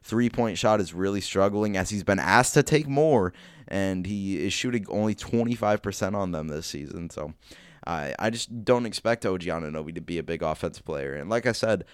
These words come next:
the loss of those big men are really hurting. Like, as much as I like Aaron Baines, at the end of the day, he's someone you want as a backup.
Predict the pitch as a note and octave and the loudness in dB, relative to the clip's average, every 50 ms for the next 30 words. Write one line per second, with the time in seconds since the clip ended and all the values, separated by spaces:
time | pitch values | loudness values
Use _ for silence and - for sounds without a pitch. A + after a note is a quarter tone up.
0 | - - - A2 G2+ F2+ E2+ F2+ A2+ C3+ - - - C3+ D3+ C3+ A2 F2 D2+ G2 | -6 0 2 2 2 4 4 6 6 4 4 2 0 4 4 4 4 2 2 0
1 | G#2 A2 A#2 A#2+ A#2+ A#2 A2+ G2+ - _ - F#2 F#2+ F#2 F2+ F2+ G2 A2+ A#2 G2+ | 0 0 0 -2 -2 -2 -4 -6 -8 _ -4 -2 -2 0 0 0 0 0 0 2
2 | F#2 G#2 G#2 G2 F2+ D#2 D2 D#2 F2 D2+ E2+ - - G#2+ G#2+ G#2+ C3 C#3 - - | 2 2 2 2 0 -2 -4 -6 -6 -4 -4 -2 -2 -2 0 2 2 4 4 4
3 | F3 E3+ D#3 - B2 E2 G#2+ G#2 G2 F2+ G#2 G#2+ - G2 G#2 A2 A2 G#2+ G#2 F#2+ | 4 2 2 2 2 2 2 2 2 2 0 0 0 0 0 2 2 0 0 0
4 | E2+ E2 F2 F#2 G2+ A2 A#2 A#2 - - - - - - - - - A#2+ A#2+ C3 | 0 -2 -2 0 -2 -2 -2 -2 -4 -8 -14 -18 -20 -18 -8 -2 0 0 2 2
5 | C#3+ C#3+ D3+ D#3+ C#3 A2 F#2 F#2+ G2+ G#2+ G2+ A#2+ A#2 - - C3 B2 B2+ B2+ B2+ | 2 0 0 0 -2 -2 0 0 0 0 0 -2 -2 0 2 2 4 4 4 4
6 | B2+ A#2 A2 F2+ E2+ F#2+ G#2+ A#2 A#2+ G#2+ F#2+ E2 D2 D#2+ E2+ G2 A2 - - F2+ | 2 2 2 2 2 4 4 4 2 0 -2 0 2 4 6 6 6 6 4 2
7 | D#2+ - | 2 0